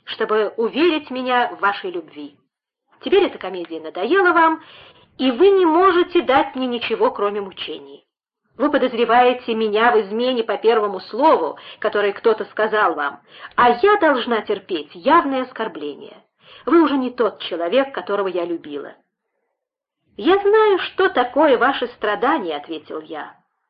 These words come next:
«Быть может, они будут повторяться при каждом моем шаге. Скоро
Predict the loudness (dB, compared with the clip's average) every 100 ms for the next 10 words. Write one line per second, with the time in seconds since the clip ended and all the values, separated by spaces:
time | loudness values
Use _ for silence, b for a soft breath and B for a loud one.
0 | _ _ _ _ _ -10 0 2 2 -2
1 | -2 0 0 0 -4 -6 -4 -2 -4 -4
2 | -4 -4 -2 -4 -4 -6 -4 -2 -2 -2
3 | 0 0 -2 -10 _ _ _ B B B
4 | -18 -2 2 4 4 2